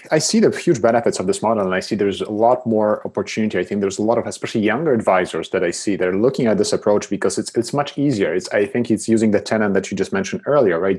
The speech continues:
Do not compete where, uh, where you're weak, compete where you can be strong. And if you can be efficient, if you can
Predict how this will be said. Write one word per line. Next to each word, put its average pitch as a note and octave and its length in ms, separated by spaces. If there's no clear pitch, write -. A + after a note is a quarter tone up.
Do D3 140
not F#3+ 180
compete - 500
where, G3 280
uh, G2 140
where G#2+ 160
you're G2+ 240
weak, A2+ 320
compete G#2+ 360
where G2+ 120
you G2 160
can C3+ 260
be G#2 80
strong. - 540
And F#2+ 260
if G#2+ 220
you A2 60
can G#2+ 200
be A2+ 120
efficient, A2 580
if G#2 160
you A2 80
can G#2 280